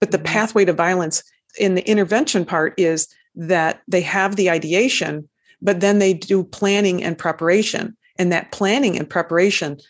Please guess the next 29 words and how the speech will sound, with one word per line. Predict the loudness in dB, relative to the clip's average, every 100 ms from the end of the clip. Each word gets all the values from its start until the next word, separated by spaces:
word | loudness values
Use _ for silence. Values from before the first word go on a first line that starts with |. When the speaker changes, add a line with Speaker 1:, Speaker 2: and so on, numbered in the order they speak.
| _
Speaker 1:
buying | -4 0 2 2 2
the | 0
tools | 0 2 2 2
of | -2
destruction, | -4 -4 -2 -2 -2 -4 -4 -6 -12 _ _ -4
changing | 2 4 4 2
their | 2 0
behaviors, | -2 -2 -2 0 -2 0 -4 -4
changing | 0 2 2 0
their | 0
own | 0 -2 -4
self, | -2 2 0 -2 -6
stop | -2 0 0 0
taking | -4 -2 -2
medications | -2 -2 -2 -4 -2 -4 -4 -4
or | -6 -8 -20 -12
physically | -2 0 0 0 0
changing, | 0 -2 -2 -2 -2
buying | -2 -2 -2
the | -6
clothes | -4 0 2 0
that | -2 -2
they | -2
want, | 0 -2 -4 -6
becoming | -12 -8 2 4 4
somebody | 2 2 2 2 0
who | -2 0
they | 0
think | 0 -4 -6